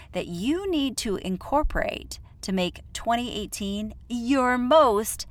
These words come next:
successful and fulfilling year ever. Okay? So watch for this course to come out in the newsletter this week. And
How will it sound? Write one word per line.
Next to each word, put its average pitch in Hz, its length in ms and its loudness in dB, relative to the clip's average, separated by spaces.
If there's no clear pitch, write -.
successful 226 1080 4
and 240 200 6
fulfilling 175 680 0
year 165 540 -6
ever. 170 840 2
Okay? 220 340 8
So - 160 -2
watch 214 340 10
for 370 100 -6
this 381 180 -4
course 214 360 4
to - 120 -8
come 220 120 -6
out 202 140 4
in 190 60 -2
the 180 80 0
newsletter 175 480 2
this - 220 -4
week. 196 280 -6
And 190 420 4